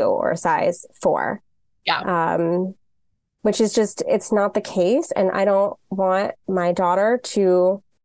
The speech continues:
Speaker 1: go through life thinking that, that, like, there's something negative about having a, a larger body, um, or thinking that, that that's a problem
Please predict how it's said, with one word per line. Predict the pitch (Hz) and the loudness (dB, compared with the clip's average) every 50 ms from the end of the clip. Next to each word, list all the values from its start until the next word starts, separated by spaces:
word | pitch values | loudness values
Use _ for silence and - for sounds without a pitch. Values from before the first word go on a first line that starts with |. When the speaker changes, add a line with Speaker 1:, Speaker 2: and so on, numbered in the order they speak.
| _ _ _ _ _ _ _ _ _ _ _ _ _ _ _ _ _ _ _ _ - | _ _ _ _ _ _ _ _ _ _ _ _ _ _ _ _ _ _ _ _ 0
Speaker 1:
go | - 202 185 190 | 2 4 4 4
through | 196 - - - 202 190 185 | 2 -2 -2 0 0 0 2
life | 190 165 165 190 247 285 277 | 2 2 2 4 2 2 0
thinking | - - 202 185 180 196 196 190 190 | 0 0 0 0 2 2 2 2 4
that, | 190 185 180 175 175 175 160 - - - 220 | 2 2 2 2 0 -2 -2 -4 -6 -8 -4
that, | - 175 160 - - _ _ _ _ _ _ _ _ - 226 - _ _ _ _ _ _ _ - - | -2 -2 -2 -2 -6 _ _ _ _ _ _ _ _ -18 -18 -18 _ _ _ _ _ _ _ -4 -4
like, | 185 180 - | -4 -2 0
there's | - 185 180 - | 0 0 0 0
something | 196 180 175 185 180 175 | -2 -2 0 0 0 0
negative | 170 165 160 170 185 190 208 220 233 226 214 | 0 0 2 2 2 2 2 2 2 2 0
about | 190 180 - 170 165 - - - _ _ _ _ _ - | 0 0 0 0 0 -2 -4 -8 _ _ _ _ _ -10
having | - - 185 185 196 196 190 | -4 -2 0 2 2 2 2
a, | 190 185 185 - - - - | 2 2 0 -4 -10 -10 -4
a | - 185 | -2 -2
larger | 175 170 175 185 190 185 208 196 | 0 2 2 0 0 0 0 -2
body, | 180 - 180 170 165 185 208 226 240 233 277 277 - _ _ _ _ _ _ _ _ _ - - | 0 0 -2 -2 0 0 0 0 0 -2 -2 -4 -6 _ _ _ _ _ _ _ _ _ -4 -2
um, | 185 185 175 170 165 165 165 165 170 175 185 196 185 _ _ _ _ _ _ - | 0 0 2 2 2 0 0 0 0 -2 -2 -4 -6 _ _ _ _ _ _ -2
or | - 185 | -2 0
thinking | 185 - 202 185 180 185 185 180 180 175 | 0 2 0 0 2 2 2 2 2 2
that, | 170 160 - - _ _ _ - | 2 0 -2 -4 _ _ _ -2
that | 196 180 | -2 0
that's | - 180 175 175 - - - - - _ _ _ _ _ _ _ _ _ _ _ _ _ _ _ _ _ - | 0 0 -2 -2 -4 -8 -10 -10 -12 _ _ _ _ _ _ _ _ _ _ _ _ _ _ _ _ _ -4
a | - 165 | -4 -4
problem | 165 - - - 190 214 226 226 240 247 247 240 240 240 247 254 | -4 -4 -4 0 0 2 2 2 2 2 2 2 2 2 2 0